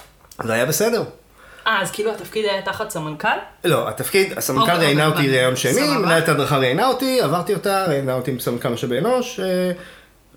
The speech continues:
Speaker 1: מאוד הייתה מוטרדת מזה שאני אהיה סטודנט, ו-, ו-, ו-, ו-, בסוף, אה,
Speaker 2: בוא נגיד שאין לך לימודי תעודה בתחום, <laughs> שאתה לא עם ניסיון, אבל סבבה,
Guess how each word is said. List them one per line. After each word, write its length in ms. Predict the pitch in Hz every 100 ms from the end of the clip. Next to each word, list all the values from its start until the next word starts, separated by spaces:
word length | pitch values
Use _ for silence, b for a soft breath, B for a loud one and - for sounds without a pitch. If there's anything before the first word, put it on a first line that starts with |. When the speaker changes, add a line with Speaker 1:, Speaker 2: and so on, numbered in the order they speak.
| _ _ _ - 147 151 - -
Speaker 1:
מאוד 220 | 156 175
הייתה 180 | 170 160
מוטרדת 460 | 147 143 143 143 135
מזה 200 | 123 110
שאני 300 | 104 104 117
אהיה 200 | 120 113
סטודנט, 480 | 110 - 214 262 175
ו-, 140 | 135 127
ו-, 200 | 120 127
ו-, 60 | 220
ו-, 260 | 285 262 - - _ 170
בסוף, 320 | 170 185 175
אה, 280 | 185 180 175
Speaker 2:
בוא 100 | 269
נגיד 340 | 285 247 254 233
שאין 180 | 226
לך 160 | 233 233
לימודי 280 | 208 196 196
תעודה 260 | 196 214 294 330
בתחום, 560 | 302 156 - 294 277 285
<laughs> 80 |
שאתה 280 | - 269 302 262
לא 180 | 240 226
עם 140 | 226
ניסיון, 640 | 214 208 269 370 359 339 277 220
אבל 200 | 220 220
סבבה, 440 | - 175 170 247